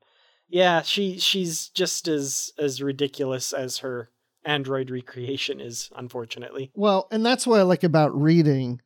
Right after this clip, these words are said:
Speaker 2: I kind of put myself in as the director of my, the visions I'm seeing in my head of this movie that's playing, and, and I'm taking the writer's work and creating this, and,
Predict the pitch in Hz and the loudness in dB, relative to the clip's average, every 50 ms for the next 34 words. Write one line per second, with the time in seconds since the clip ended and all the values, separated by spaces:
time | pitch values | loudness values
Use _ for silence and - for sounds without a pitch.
0 | _ _ _ _ - 120 135 135 139 135 135 131 120 _ _ _ _ _ _ _ | _ _ _ _ -6 -2 0 0 2 0 0 -2 -4 _ _ _ _ _ _ _
1 | _ _ _ _ _ _ _ - 160 170 160 139 - - 160 - 139 143 135 131 | _ _ _ _ _ _ _ -4 -2 0 0 0 0 -2 -2 -2 0 -2 -2 -2
2 | - 147 139 135 - - 139 131 131 120 120 - - 123 107 107 113 110 117 117 | -2 -2 -2 -2 -2 -2 -2 -2 -2 -2 -4 -6 -8 -10 -10 -8 -8 -6 -6 -6
3 | 127 - _ 160 165 170 170 156 - _ - - - - 135 131 131 131 127 123 | -8 -8 _ 0 0 0 0 -2 -6 _ -20 -16 -10 -8 -6 -4 -4 -4 -6 -8
4 | 120 120 - - - _ _ _ - 101 - - 127 127 127 120 110 131 - _ | -10 -14 -16 -20 -20 _ _ _ -20 -18 -12 -8 -6 -4 -4 -4 -4 -6 -10 _
5 | _ _ _ _ 170 196 - _ - - - _ 151 139 131 131 123 120 127 160 | _ _ _ _ -20 -20 -18 _ -20 -20 -18 _ -12 -8 -8 -8 -6 -2 0 0
6 | 160 143 156 170 156 135 147 139 139 131 - 147 147 143 139 131 127 120 117 120 | 2 4 4 4 4 4 2 0 0 -2 -2 -4 -2 -2 -2 -2 -2 -4 -4 -6
7 | 117 - 135 135 139 139 139 135 123 110 104 110 117 113 - 139 135 139 147 151 | -6 -6 -4 -4 -2 0 -2 -2 -4 -6 -8 -10 -10 -10 -8 -4 -2 2 2 2
8 | 135 139 131 117 120 107 - - - 131 127 120 117 117 117 120 117 113 113 117 | 2 0 -2 -4 -6 -8 -8 -10 -8 -8 -8 -6 -6 -8 -8 -8 -8 -8 -8 -10
9 | - - 120 120 117 113 - 117 127 117 - 165 151 - 147 139 139 135 127 127 | -12 -12 -12 -12 -12 -12 -12 -12 -14 -10 -10 -10 -8 -6 -6 -6 -4 -4 -4 -4
10 | 131 131 123 127 123 117 - 139 135 151 151 139 - _ 127 123 113 - 131 123 | -4 -4 -4 -6 -8 -8 -10 -6 -4 -4 -4 -4 -6 _ -14 -16 -14 -12 -10 -6
11 | 135 151 165 151 143 131 127 117 117 107 113 117 - - 131 120 120 110 | -4 -4 -4 -4 -4 -6 -8 -10 -12 -12 -12 -12 -12 -10 -10 -12 -12 -14